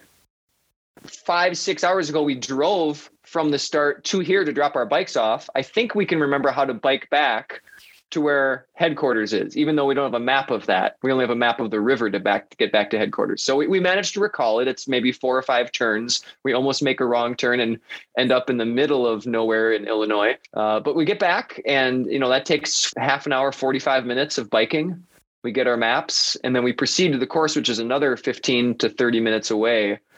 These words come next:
in the other direction. Um, and we're obviously in last place, right? This is a race we're going in, um, eh, hoping or expecting to win. Um, and now we're an hour at least behind the leaders, um, starting a twenty-hour race,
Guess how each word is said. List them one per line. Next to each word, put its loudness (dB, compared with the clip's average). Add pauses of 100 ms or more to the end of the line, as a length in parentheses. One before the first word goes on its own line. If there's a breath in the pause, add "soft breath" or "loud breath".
(180 soft breath)
in -4
the 2
other 4
direction. 0 (460 soft breath)
Um, -2
and 0
we're 0
obviously 0
in -2
last -2
place, -2 (340)
right? 2
This -4
is 0
a 2
race 0
we're -4
going 0
in, -2
um, 0
eh, 4 (100)
hoping 0
or 2
expecting -2
to -2
win. 0 (640 loud breath)
Um, -2 (600)
and -2
now 2
we're 2
an 0
hour 2
at 0
least -2
behind 0
the 0
leaders, 0
um, -2 (180)
starting 0
a 0
twenty-hour 0
race, -2